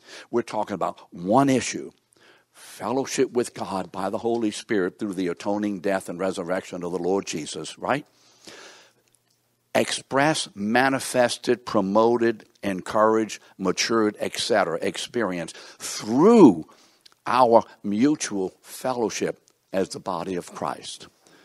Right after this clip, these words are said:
Which means this, that our fellowshipping together is the very heart of God for us. So that any and every activity in the church is to be an expression of that fellowship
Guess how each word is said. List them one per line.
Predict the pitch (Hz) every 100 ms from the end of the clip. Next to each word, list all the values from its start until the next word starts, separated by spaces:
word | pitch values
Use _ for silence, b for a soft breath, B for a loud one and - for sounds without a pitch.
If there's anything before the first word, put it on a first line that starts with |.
| b b b b b b _ -
Which | 107 -
means | 131 123 123
this, | 127 -
that | 98 -
our | 95 95
fellowshipping | - 139 156 151 - 139 131 113
together | 107 95 95 95 - B B -
is | 107 87
the | 85
very | 82 110 117 117 104
heart | - - - 95 101 - -
of | - 82 -
God | 80 80 80 -
for | - - -
us. | 76 - - - - _ _ _ b b b b b b
So | - 117 98
that | 92 -
any | 113 139 151 143
and | 110
every | 107 113 117 101
activity | 95 - - 120 113 117
in | 110 101 87
the | 87
church | - - 107 78 - - - - _ _ _ _ B B B B
is | 117 104
to | -
be | 101 110 107
an | 98 87
expression | 90 - - 107 135 - 147
of | 131
that | 127 127
fellowship | - 117 117 - 120 110